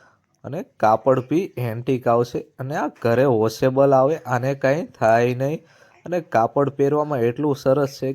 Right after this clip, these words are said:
કે પહેરવાની મજા જ આવ્યા રાખશે. અને આમાં તો પલ્લું પણ આપેલું છે, તમે આખી સાડી જુઓ. છે ને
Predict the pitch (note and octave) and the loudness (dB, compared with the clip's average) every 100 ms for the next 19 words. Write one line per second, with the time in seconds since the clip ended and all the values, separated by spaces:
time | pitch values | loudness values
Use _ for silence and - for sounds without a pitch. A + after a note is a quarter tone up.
0 | - D#4+ D#4+ - A#2 A#2 C3 D#3+ C3 G#2+ | -8 -10 -10 -6 -4 -2 -2 -4 -4 -2
1 | G#2+ A#2+ A#2+ A#2+ A#2+ B2 A#2+ A#2+ A#2+ - | -2 2 4 4 4 4 4 4 0 -6
2 | C#3 D#3+ - _ _ - D3 C3 B2 C#3+ | -6 -6 -10 _ _ -12 -6 -2 0 -2
3 | D#3 F#4 - - A#2 A#2+ C#3 C#3 D3 C#3 | -2 -4 -2 0 2 2 0 0 0 2
4 | C3 B2+ C#3 D3 D#3 A3+ D4 _ A#2+ A#2+ | 2 2 0 0 -4 -8 -12 _ -8 -4
5 | C3 A#2 - C#3 C3 - G2 G2 A2 A#2 | 0 0 0 -6 -6 -2 0 2 0 -2
6 | B2 A#2+ C3+ C#4 F4 E4+ E4 F#4 F#4 - | -2 0 0 -2 -8 -10 -6 -6 -6 -8
7 | B2+ B2+ | -2 0